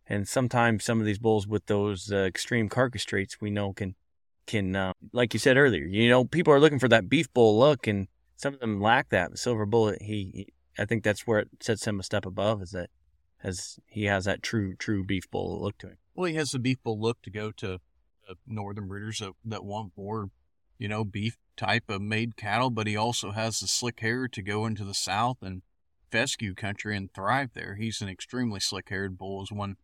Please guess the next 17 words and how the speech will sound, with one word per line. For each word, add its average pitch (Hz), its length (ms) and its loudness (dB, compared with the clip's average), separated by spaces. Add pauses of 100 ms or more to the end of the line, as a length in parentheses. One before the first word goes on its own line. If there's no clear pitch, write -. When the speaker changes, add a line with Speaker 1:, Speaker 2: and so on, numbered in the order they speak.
Speaker 2:
one 120 120 0
of 101 80 -4
the, 92 100 -8 (240)
you 110 120 -10
know, 98 320 -8 (520)
traits 107 400 -6
that - 160 -12 (260)
I 107 80 -4
appreciate 101 520 -8
on 101 240 -4
top 113 320 0
of 95 200 -12 (140)
everything 95 500 -8
else. 95 340 -8 (100)
So 98 320 -6 (240)
Speaker 1:
Sure, 101 260 -4 (320)
sure. 87 320 -14